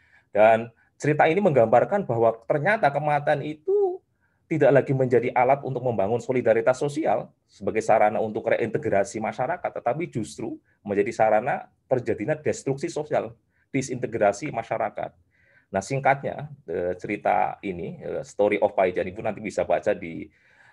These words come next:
chapter Ritual and Social Change, eh, Japanese Example, di, eh, bukunya beliau itu.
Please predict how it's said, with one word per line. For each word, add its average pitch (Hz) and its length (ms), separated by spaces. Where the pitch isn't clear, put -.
chapter 151 580
Ritual 127 480
and 107 80
Social 101 400
Change, 90 300
eh, 82 100
Japanese 85 480
Example, 80 640
di, 76 480
eh, 71 480
bukunya 87 400
beliau 82 240
itu. 76 320